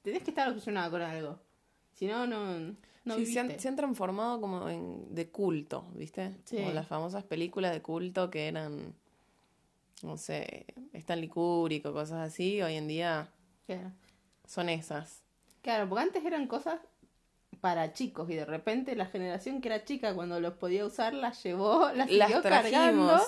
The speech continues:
Speaker 2: sí.
Speaker 1: y se las trajo consigo, ¿entendés? Entonces
Speaker 2: Es
Speaker 1: hoy la
Speaker 2: verdad.
Speaker 1: madurez no tiene nada que ver con que si me gusta o no me gusta un,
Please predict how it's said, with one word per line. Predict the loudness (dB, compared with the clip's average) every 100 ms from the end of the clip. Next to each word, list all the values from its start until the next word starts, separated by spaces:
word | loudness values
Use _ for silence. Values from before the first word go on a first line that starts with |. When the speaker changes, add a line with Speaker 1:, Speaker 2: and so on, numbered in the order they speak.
| 2 -8
Speaker 2:
sí. | 2 4
Speaker 1:
y | 6
se | 6 4
las | 2 4
trajo | 4 6 4
consigo, | 4 2 6 6 6
¿entendés? | 4 2 -2
Entonces | -2 -2 2
Speaker 2:
Es | 4
Speaker 1:
hoy | 8
la | 10 10
Speaker 2:
verdad. | 10 8
Speaker 1:
madurez | 6 2 0 -4
no | -2 -2
tiene | 0 0 2
nada | 2 0 0
que | 0
ver | 0 0
con | -2 0
que | -4
si | -4
me | -2 -2
gusta | -4 -2
o | -2
no | -2
me | 0
gusta | 0 0 -2 0
un, | -2